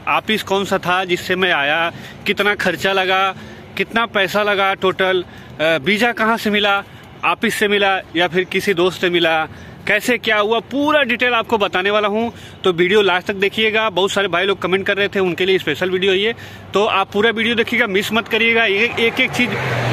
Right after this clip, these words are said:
बारीकी से मैं बताने वाला हूं। हाँ, हो सकता है वीडियो थोड़ा सा लंबा हो, उसके लिए sorry।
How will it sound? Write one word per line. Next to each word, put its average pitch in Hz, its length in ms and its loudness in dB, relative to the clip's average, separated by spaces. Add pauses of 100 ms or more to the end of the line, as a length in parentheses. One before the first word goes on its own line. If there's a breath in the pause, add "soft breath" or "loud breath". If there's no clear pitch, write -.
(120)
बारीकी 214 320 2
से 247 100 2
मैं 233 120 2
बताने 220 280 0
वाला 226 160 2
हूं। 240 140 -2
हाँ, 165 420 -2
हो 196 140 2
सकता 240 260 0
है 240 60 4
वीडियो 214 220 2
थोड़ा 214 180 0
सा 214 100 -2
लंबा 180 280 2
हो, 202 160 2
उसके 196 180 -2
लिए 190 80 4
sorry। 185 300 0